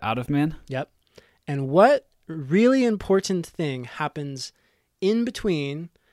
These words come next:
Speaker 2: God creating Adam and God creating the woman, Adamah?
Speaker 1: Uh,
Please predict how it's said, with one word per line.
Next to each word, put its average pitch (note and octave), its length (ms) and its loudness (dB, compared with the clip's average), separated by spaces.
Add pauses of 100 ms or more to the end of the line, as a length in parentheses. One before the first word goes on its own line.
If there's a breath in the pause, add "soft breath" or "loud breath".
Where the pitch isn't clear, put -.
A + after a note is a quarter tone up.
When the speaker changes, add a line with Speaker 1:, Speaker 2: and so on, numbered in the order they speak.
(180)
Speaker 2:
God D#3 320 0
creating D#3+ 720 -2 (540)
Adam C#3+ 520 -2 (380 soft breath)
and C#3 160 -10
God C#3 240 -6
creating C3 600 -6 (380)
the C3+ 100 -6
woman, A#2+ 260 -6 (720)
Adamah? A#2+ 360 -12 (840)
Speaker 1:
Uh, D3+ 1080 -16